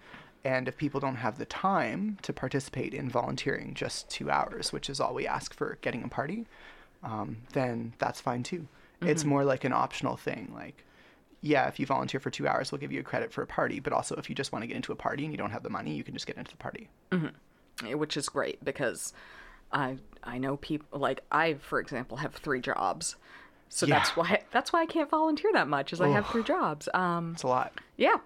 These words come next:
Speaker 2: it's a lot. It's a lot. Luckily, two of them are very part-time, which is how I make it work. Um, but I know
Speaker 1: Mm-hmm.
Speaker 2: people who have to,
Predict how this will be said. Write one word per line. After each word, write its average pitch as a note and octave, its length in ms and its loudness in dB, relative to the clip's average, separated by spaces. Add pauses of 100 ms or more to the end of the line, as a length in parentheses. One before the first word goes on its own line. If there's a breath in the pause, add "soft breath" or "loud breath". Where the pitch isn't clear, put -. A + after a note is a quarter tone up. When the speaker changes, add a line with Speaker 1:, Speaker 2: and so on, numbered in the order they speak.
(140)
Speaker 2:
it's G#3 160 -2
a B3+ 60 4
lot. B3 340 2
It's G3+ 200 -8
a G3+ 40 -2
lot. F#3+ 200 6
Luckily, G#3 380 4
two G#3 200 2
of E3 100 -2
them E3 160 4
are D3 120 2
very C3 580 0
part-time, A#2 840 0 (400 loud breath)
which C3+ 180 -2
is C3 80 -2
how C3 140 2
I A#2+ 100 2
make - 240 -2
it - 120 -8
work. - 480 -8
Um, C#3+ 400 0
but D3 180 -4
I D#3 120 4
know D#3 140 4
Speaker 1:
Mm-hmm. B2 60 -2
Speaker 2:
people D3 280 2
who C#3+ 280 4
have C3 260 0
to, C3+ 260 2